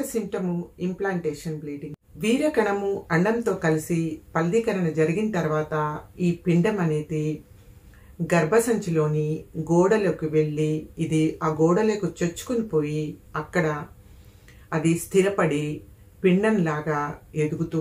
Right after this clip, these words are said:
ఉంటుంది. ఇది ఆ గోడలోకి చొచ్చుకొని పోయే క్రమంలో చుట్టూ ఉన్న బ్లడ్ వెజల్స్‌ని బ్రేక్ చేస్తూ ఉంటుంది. దీనివల్ల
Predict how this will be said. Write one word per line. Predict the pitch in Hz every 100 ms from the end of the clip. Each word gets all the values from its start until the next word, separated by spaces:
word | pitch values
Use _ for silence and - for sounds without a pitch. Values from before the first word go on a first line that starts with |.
| 147
ఉంటుంది. | 139 151 151 185 - - - - 208
ఇది | 196 196 - 170
ఆ | 175 165
గోడలోకి | 185 233 247 240 202 -
చొచ్చుకొని | 170 - 240 220 220
పోయే | 175 165 156
క్రమంలో | 160 151 170 165 147 147 147 - - - - -
చుట్టూ | 208 202 - 262 240
ఉన్న | 185 156 156 156 147
బ్లడ్ | 151 160 165
వెజల్స్‌ని | 202 185 156 - 151 151 147 - 147
బ్రేక్ | 143 165 - 156
చేస్తూ | 131 - 151 143
ఉంటుంది. | 147 151 156 156 - - - - - 160
దీనివల్ల | 214 269 254 165